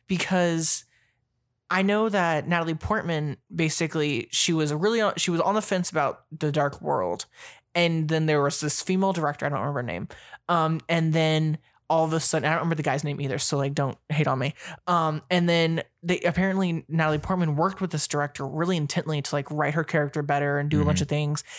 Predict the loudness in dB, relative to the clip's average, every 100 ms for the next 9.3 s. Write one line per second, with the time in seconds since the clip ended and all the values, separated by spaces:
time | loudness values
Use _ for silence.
0 | -14 -2 2 2 4 2 2 0 0 -2
1 | 0 0 0 0 0 0 0 0 0 0
2 | 0 2 2 2 0 0 0 0 2 2
3 | -2 -4 -20 -20 -16 -16 -2 0 2 2
4 | 0 2 0 0 0 0 0 0 2 2
5 | 2 0 0 2 2 0 0 0 0 0
6 | 0 0 2 0 -2 -2 -2 -2 -2 -4
7 | -4 -2 -2 -2 -4 -4 -6 -4 -4 -4
8 | -6 -8 -8 -6 -6 -4 -4 -4 -6 -8
9 | -8 -10